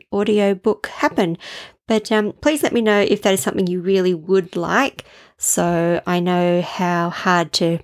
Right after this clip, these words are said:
make it happen. But it's definitely on the list of things that I'm working on at the moment.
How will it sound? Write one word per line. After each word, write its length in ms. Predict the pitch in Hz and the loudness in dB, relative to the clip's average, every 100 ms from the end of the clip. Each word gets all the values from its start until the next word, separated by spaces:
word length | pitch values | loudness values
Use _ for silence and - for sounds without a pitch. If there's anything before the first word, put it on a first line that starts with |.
| _ | _
make 280 | 165 160 151 | -2 -2 0
it 180 | - - | -4 -4
happen. 480 | - - - 156 156 | -4 -4 -4 -8 -6
But 160 | - 151 | -4 -4
it's 160 | 185 - | -2 -2
definitely 500 | 214 220 208 202 196 _ - _ - | -2 0 2 2 0 _ -20 _ -2
on 160 | 262 | 2
the 100 | 254 | 4
list 340 | 208 196 - - | 2 2 -2 -2
of 140 | 196 | -4
things 420 | - 190 180 180 151 | 0 0 0 -2 -2
that 200 | - - | -4 -2
I'm 240 | 180 175 | -4 -2
working 400 | 160 151 - 151 | -4 -6 -8 -10
on 220 | 151 156 - - - - - | -8 -8 -12 -20 -20 -18 -8
at 400 | 156 - - - - | -6 -6 -8 -8 -6
the 100 | 170 | -4
moment. 1120 | 190 247 277 208 160 - - - - - | 0 2 2 2 2 -2 -6 -4 -4 -6